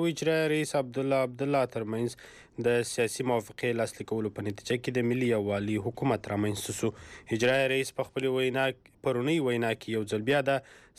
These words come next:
سیاسي موافقې پر عملي کولو ټینګار وکړ. ویې ویل، «دا اضافه غوښتنه نه ده،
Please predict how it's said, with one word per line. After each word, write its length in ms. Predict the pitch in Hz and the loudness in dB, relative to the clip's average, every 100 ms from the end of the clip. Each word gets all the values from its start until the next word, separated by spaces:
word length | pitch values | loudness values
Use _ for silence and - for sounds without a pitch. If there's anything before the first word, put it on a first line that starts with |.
| - | -4
سیاسي 520 | 135 127 117 - 214 131 | 0 0 0 -2 0 2
موافقې 480 | 110 - - 120 113 | 0 -2 -6 -6 -4
پر 140 | 110 | -4
عملي 240 | 107 107 104 - | -2 -4 -4 -2
کولو 300 | 117 107 101 | 0 0 -2
ټینګار 300 | - 117 107 98 | -2 2 2 0
وکړ. 260 | 98 - 131 | -2 0 2
ویې 160 | 147 143 | 4 4
ویل، 240 | 143 - - - - - 117 | 2 -2 -14 -20 -14 -10 0
«دا 80 | 120 120 | 2 2
اضافه 340 | 110 117 110 120 | 2 -2 0 -2
غوښتنه 360 | 110 - 127 113 117 | -2 -2 0 2 2
نه 80 | 127 | 2
ده، 100 | 139 | 2